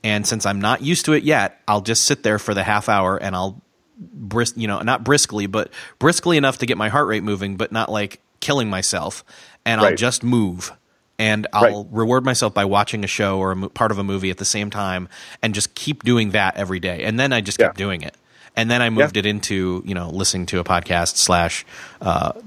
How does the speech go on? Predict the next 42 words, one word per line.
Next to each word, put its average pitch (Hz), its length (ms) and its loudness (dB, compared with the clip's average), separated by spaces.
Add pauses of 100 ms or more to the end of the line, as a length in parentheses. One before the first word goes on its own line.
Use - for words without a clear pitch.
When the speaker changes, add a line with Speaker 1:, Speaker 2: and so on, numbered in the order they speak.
Speaker 1:
using 92 460 0 (280)
more 101 280 4
pumped 92 280 0
up 92 120 0
music 90 340 0
and, 85 160 -2
like, 82 160 -4
actually 87 360 0
walking 87 380 2
on 85 100 -4
the 85 60 -8
treadmill 85 360 -2
instead, 85 500 -2
or, - 140 -6 (500)
you 87 80 -12
know, 87 120 -12
whatever. 147 260 6
Speaker 2:
Yeah. - 100 -2
Speaker 1:
So 92 340 -2 (220)
whatever 143 220 4
you 196 60 4
gotta 147 140 4
do, 107 380 2
like, 98 320 -4
multitasking 156 840 2
in 101 120 -4
that 101 220 -2
sense 160 360 -2 (240)
is 110 440 -2 (100)
not 104 320 -4
necessarily 110 460 -4
a 87 40 -6
bad 90 280 -6
thing. - 220 -18 (800)
Speaker 2:
Right. 131 280 6 (160)
'Cause 131 180 2
it's, 120 280 -4
it's, - 340 -2
it's 117 200 0
a - 80 4
compl-, - 440 -6 (260)
your, 107 400 4